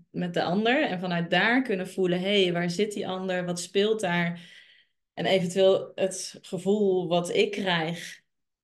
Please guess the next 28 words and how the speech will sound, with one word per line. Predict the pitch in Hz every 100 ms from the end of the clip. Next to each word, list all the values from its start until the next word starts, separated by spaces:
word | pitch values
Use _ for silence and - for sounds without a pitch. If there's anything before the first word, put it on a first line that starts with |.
| _ _
in | - 226 240 202 175 175
dat | 175 170
gesprek | 185 - 175 165 -
of | 170
in | 185 202
dat | 180 170
contact | - 175 175 185 175 - - -
terugleggen | 202 208 202 175 170 170 165 -
of, | 170 - - _
of | - 175
verder, | - - 190 208 196 -
hè, | 254
informatie | 294 190 185 170 185 - 202 196
in | 196 196
ophalen. | 226 214 202 226 254
Dus | 185 190
dat | 180
is | 180 -
echt | - 240 -
mijn, | 165 165 170
ik | 175
zie | 196
dat | 175
altijd | 170 170 170
als | 175
mijn | 170 165
coachlijn. | 170 180 240 - 190 190 302 415 - - - - - _ -
Ehm, | 170 170 170 165 165